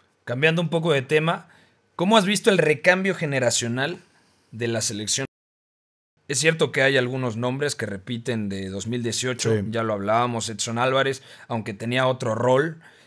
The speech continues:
Speaker 1: eh, ahora ya se ha afianzado como centrocampista. El propio Chucky Lozano, Irving, yo creo que ha dado ese salto de calidad, primero en el P S V y ahora en el Napoli.
Speaker 2: Sí.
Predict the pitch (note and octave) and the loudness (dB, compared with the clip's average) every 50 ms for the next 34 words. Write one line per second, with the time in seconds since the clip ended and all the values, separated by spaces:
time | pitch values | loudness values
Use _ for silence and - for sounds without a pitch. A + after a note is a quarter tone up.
0 | _ _ - G2 G2 F#2+ G#2+ A#2 A#2+ C3 B2 A#2+ A#2+ A#2+ B2 B2 A#2+ A2+ - - | _ _ -10 -8 -4 -2 0 2 2 4 4 4 4 4 4 6 4 4 2 -2
1 | - - - - - A2 A2 A2+ A2+ G#2+ G2+ - A#2 A#2 A#2+ A#2 G#2+ A#2 G#2 G2+ | -8 -10 -6 -4 -4 -4 -4 -6 -6 -6 -4 -2 -2 -2 -2 -2 -4 -4 -4 -4
2 | G2+ - G#2+ G#2 G2 G#2 G2 G#2 G#2 G#2+ G2+ - D3+ D3 C3 - - C#3 C3+ C3 | -2 -4 -4 -4 -4 -6 -4 -4 -4 -4 -4 -4 -4 -2 -2 0 0 0 0 -2
3 | - - - - - - _ _ - B2+ B2 A#2+ - D3+ D#3 D3+ D3+ C#3+ C#3 B2+ | -4 -12 -20 -20 -20 -20 _ _ -4 -4 -2 2 4 4 4 4 4 4 4 6
4 | B2 A#2+ A#2 A#2 A2 A2 G2+ G2 - C#3+ C3+ B2+ C3+ B2 G#2+ - - C3 C3 C#3 | 6 6 6 4 4 2 -2 -4 -4 -6 -6 -4 -6 -4 -2 -2 0 0 0 0
5 | C#3+ C#3+ C#3 C3 C3+ C3+ B2+ C3 B2 A2+ G2 - - - G#2+ B2+ B2+ A#2+ C#3 C3 | 0 -2 0 2 2 2 2 0 -2 -4 -4 -8 -10 -8 -6 -6 -4 -4 -4 -6
6 | B2 - B2 B2 B2 B2+ B2 B2 A#2 - A2+ - - A#2 C3 B2 B2 A2+ G2+ G2 | -4 -2 -2 0 0 0 0 0 -2 -2 -2 -4 -4 -4 -4 -4 -6 -6 -6 -6
7 | G#2+ G#2 G#2 A2+ C3 C#3 A#2+ - A#2 A2+ A#2+ B2+ C3 B2+ A2+ G#2+ G#2 G2 - B2+ | -8 -6 -2 0 -2 -2 -2 -4 -4 -2 0 0 0 0 0 -2 -4 -4 -4 -4
8 | A#2 - B2+ A#2+ B2+ C3 - - - _ _ - A#2+ A#2 A2+ A#2+ B2+ C#3 C#3 C3+ | -2 -2 0 0 0 0 0 -2 -8 _ _ -4 -2 2 2 4 4 4 4 4
9 | B2 A#2 A2 A2 A2 A2 A2 A#2 C#3 D3 C3 A#2 C3+ C#3 C#3 D#3 - - B2 A#2+ | 4 2 0 -2 -4 -4 -2 0 0 0 0 0 -2 -2 0 -2 -2 -2 -2 -2
10 | A2 | -2